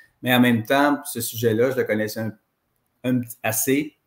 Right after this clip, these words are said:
pour me lancer. Je me disais, what if, qu'est-ce qui arriverait si, exemple, on apprenait que la grande vedette du sport professionnel, en réalité, de son sport, est en réalité un homosexuel. Et ça a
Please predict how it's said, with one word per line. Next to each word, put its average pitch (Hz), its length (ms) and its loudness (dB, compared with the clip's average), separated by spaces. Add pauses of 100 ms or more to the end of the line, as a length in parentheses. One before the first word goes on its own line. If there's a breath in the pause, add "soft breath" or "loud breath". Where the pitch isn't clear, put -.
(160)
pour 139 120 2
me 139 100 6
lancer. 110 520 0
Je 113 100 -6
me 117 60 0
disais, 127 180 0
what 127 260 2
if, 120 140 -2
qu'est-ce 165 160 0
qui 156 80 2
arriverait 135 420 2
si, 135 280 -2
exemple, 123 400 0
on 113 80 -2
apprenait 113 600 -2
que 120 380 0 (880 loud breath)
la 110 120 4
grande 147 260 6
vedette 131 380 4 (160)
du 113 140 -10
sport 127 260 0
professionnel, 120 760 -2
en 113 100 -4
réalité, 110 600 -2
de 117 180 -2
son 120 220 2
sport, 117 400 0
est 113 120 -4
en 110 60 -2
réalité 107 320 -4
un 120 80 0
homosexuel. 113 760 -4
Et 104 80 -10
ça 107 220 2
a 104 140 0